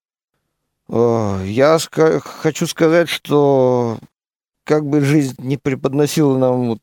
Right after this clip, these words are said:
неприятных всяких сюрпризов в плане новостей там и всего такого, надо думать вообще не об этом, надо думать о, только о, о хорошем, о том,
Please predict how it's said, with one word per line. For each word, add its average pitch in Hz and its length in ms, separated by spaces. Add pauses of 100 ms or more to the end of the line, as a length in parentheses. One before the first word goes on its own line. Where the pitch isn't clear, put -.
неприятных 135 1040
всяких 123 420
сюрпризов 139 580
в - 340
плане 120 280
новостей 123 540
там 107 240
и 107 40
всего 110 260
такого, 98 460 (420)
надо 131 360
думать 131 460
вообще 113 560
не 110 360
об 110 240
этом, 135 280
надо 120 240
думать 117 400
о, 98 220 (960)
только 117 560
о, 113 40 (380)
о 135 160
хорошем, 151 540
о 123 80
том, 131 420